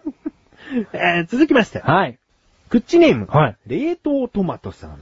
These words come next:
Speaker 2: 冷凍トマトさん。
Speaker 1: うん。
Speaker 2: はい。ありがとうございます。
Speaker 1: ありがとうございます。
Speaker 2: 初めての方ですかね。
Speaker 1: うん。
Speaker 2: はい。
Speaker 1: 本文。
Speaker 2: はい。
Speaker 1: もつ煮なんか、もう作らねえ。もつだけにね。電話で呼び出されて、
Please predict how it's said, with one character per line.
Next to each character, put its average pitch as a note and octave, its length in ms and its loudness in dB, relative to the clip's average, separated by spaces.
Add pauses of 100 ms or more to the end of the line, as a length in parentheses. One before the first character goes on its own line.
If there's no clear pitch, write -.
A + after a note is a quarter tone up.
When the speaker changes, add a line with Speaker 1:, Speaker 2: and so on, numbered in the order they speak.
(120)
Speaker 2:
冷 A#3 240 6
凍 C4 160 -2
ト B3+ 80 -2
マ F#3 100 -2
ト C3 80 -8
さ A#2+ 120 -10
ん。 F#2+ 200 -10
Speaker 1:
う A#2+ 40 -14
ん。 D#3 260 -12
Speaker 2:
は C#3 300 2
い。 F#2 40 -12
あ B2+ 120 2
り A3+ 80 6
が G#3 60 2
と E3+ 80 -2
う D#3+ 40 0
ご - 0 -
ざ F3 80 0
い F#3+ 60 0
ま G3 80 0
す。 - 40 -4
Speaker 1:
あ - 20 -14
り - 80 2
が C3 40 2
と A#2 40 -2
う - 40 -4
ご E3+ 40 -6
ざ D3 40 -8
い C3 60 -10
ま G#2 80 -14
す。 - 80 -20
Speaker 2:
初 G#3+ 160 2
め F3+ 100 2
て A2+ 80 -4
の G2+ 60 -4
方 G2 180 -8
で F#2 60 -10
す - 80 -18
か F#2 80 -8
ね。 F#2 80 -8
Speaker 1:
う - 20 -4
ん。 C3 240 -2
Speaker 2:
は G#2 200 0
い。 - 40 -12 (600)
Speaker 1:
本 C#4+ 240 4
文。 F2+ 180 -8
Speaker 2:
は D3+ 160 0
い。 A2+ 100 -4 (880)
Speaker 1:
も C#3 200 -2
つ C#4 200 -2
煮 C4+ 140 6
な C4+ 140 4
ん G#3 100 4
か、 A2+ 300 -2 (320)
も F3+ 320 6
う - 80 -12
作 - 300 0
ら B3 120 2
ね B2 380 -2 (720)
え。 - 20 6
も G#3+ 80 8
つ C#3 120 -4
だ D#3 100 -2
け G3 100 0
に D#3 140 0
ね。 E3 260 -2 (1120)
電 A3+ 300 4
話 B3+ 120 8
で A#3+ 140 2
呼 G#3+ 100 6
び A#3 100 -2
出 A#3 100 4
さ A3+ 140 0
れ C#3+ 100 -2
て、 G#2 260 -10